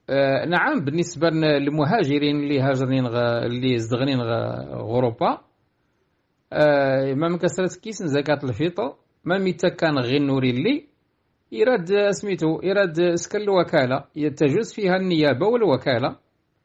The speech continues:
كي قالت سين غير البلاد نسوى ني قال مغربي، يراد دي الصف التليفوني كرانيان،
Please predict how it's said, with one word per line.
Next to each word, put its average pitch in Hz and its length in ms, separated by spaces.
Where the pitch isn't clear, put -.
كي 135 160
قالت 135 160
سين 180 200
غير 151 80
البلاد 127 300
نسوى 143 280
ني 131 220
قال 127 180
مغربي، 120 540
يراد 127 400
دي 117 80
الصف 123 320
التليفوني 127 640
كرانيان، 131 560